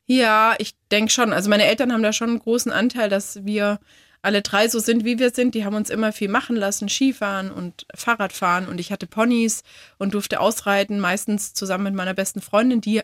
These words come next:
musste natürlich dann schon ein bisschen gucken, dass das Pony und ich da auch klarkommen. Aber Ponys sind ja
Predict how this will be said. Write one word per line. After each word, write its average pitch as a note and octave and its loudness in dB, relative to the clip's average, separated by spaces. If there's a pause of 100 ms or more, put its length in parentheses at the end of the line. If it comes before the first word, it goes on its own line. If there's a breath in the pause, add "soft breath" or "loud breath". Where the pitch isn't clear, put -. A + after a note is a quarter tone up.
musste B3 2
natürlich A3 0
dann F#3 -2
schon A3 -2
ein A#3+ 0
bisschen G3 -4
gucken, C#4+ 2 (360 soft breath)
dass G3 -2
das F#3+ -8
Pony A3 2
und G#3 -2
ich G#3 -6
da G3 0
auch F3+ -4
klarkommen. A#3 2
Aber F#3 -2 (120)
Ponys A3+ 0
sind G#3 -2
ja F3+ 0